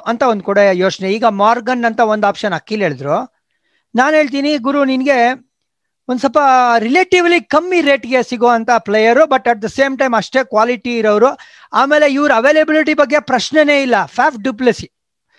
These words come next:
ಇವ್ರ ಓಪನಿಂಗ್ ಬ್ಯಾಟ್ಸ್ಮನ್, ಗನ್ ಫೀಲ್ಡರ್,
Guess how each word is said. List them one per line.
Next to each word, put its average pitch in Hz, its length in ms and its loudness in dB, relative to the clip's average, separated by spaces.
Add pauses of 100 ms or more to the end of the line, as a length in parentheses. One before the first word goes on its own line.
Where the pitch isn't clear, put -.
(260)
ಇವ್ರ 262 180 2
ಓಪನಿಂಗ್ 285 480 0
ಬ್ಯಾಟ್ಸ್ಮನ್, 254 640 -2 (240)
ಗನ್ 277 240 0
ಫೀಲ್ಡರ್, 262 720 0